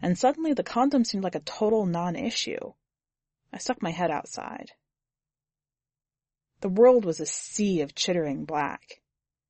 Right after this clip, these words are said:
Everything, the tent, the trees, the picnic table,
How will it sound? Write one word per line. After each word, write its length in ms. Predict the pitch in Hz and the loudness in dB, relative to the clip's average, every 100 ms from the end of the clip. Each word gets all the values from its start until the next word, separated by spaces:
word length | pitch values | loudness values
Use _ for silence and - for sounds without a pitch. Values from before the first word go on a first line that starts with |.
| _ _ _ - | _ _ _ 0
Everything, 680 | 202 180 160 151 87 - - _ _ _ - | 2 2 -2 -2 -8 -10 -16 _ _ _ -16
the 80 | - | -10
tent, 420 | - 196 202 - _ _ | -2 -2 -2 -12 _ _
the 60 | - | -8
trees, 520 | - 190 190 185 - | 0 2 2 -2 -8
the 60 | - | -4
picnic 300 | - 190 185 | -2 -2 -4
table, 480 | - 180 175 185 | -2 0 2 0